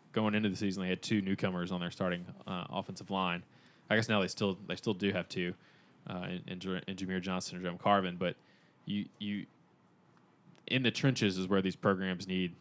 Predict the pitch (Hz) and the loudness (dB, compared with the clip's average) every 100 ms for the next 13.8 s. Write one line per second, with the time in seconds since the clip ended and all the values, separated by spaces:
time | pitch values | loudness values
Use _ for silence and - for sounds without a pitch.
0 | - 98 92 90 90 92 90 - 87 90 | -6 -4 -2 0 0 0 -2 0 -2 -2
1 | 90 87 - 90 - 95 87 - - 92 | -6 -8 -8 -8 0 0 0 -2 -8 -4
2 | 90 87 98 - - 110 - 104 101 - | -2 2 2 0 0 0 2 2 2 0
3 | 92 85 85 - - - 101 95 92 95 | -2 -4 -8 -6 -4 -2 -2 -2 -2 0
4 | 92 92 87 - 87 85 - - - 92 | 2 0 -2 -4 -6 -6 -12 -10 -2 0
5 | 87 - - - - _ - 90 85 85 | 0 -4 -20 -20 -20 _ -8 -6 -4 -6
6 | 90 - _ _ _ _ _ _ _ 113 | -12 -20 _ _ _ _ _ _ _ -4
7 | 120 127 117 117 143 127 123 120 117 87 | -2 4 4 6 4 4 4 6 6 2
8 | - _ - 120 123 117 117 104 95 - | -4 _ -2 6 6 6 2 2 0 -2
9 | 92 92 95 92 107 95 95 - 90 92 | -4 -2 -4 0 0 0 -2 -6 -4 -2
10 | 95 90 90 - 95 90 87 92 87 87 | 0 0 -2 -4 -6 -4 -6 -6 -8 -10
11 | - - _ _ _ - 80 87 92 92 | -20 -20 _ _ _ -6 -4 0 0 0
12 | 95 92 90 90 92 85 92 - 87 95 | 0 0 0 0 2 0 -2 -4 -2 -2
13 | 90 87 87 92 87 87 95 87 | 0 -2 -2 -2 -2 -4 -8 -10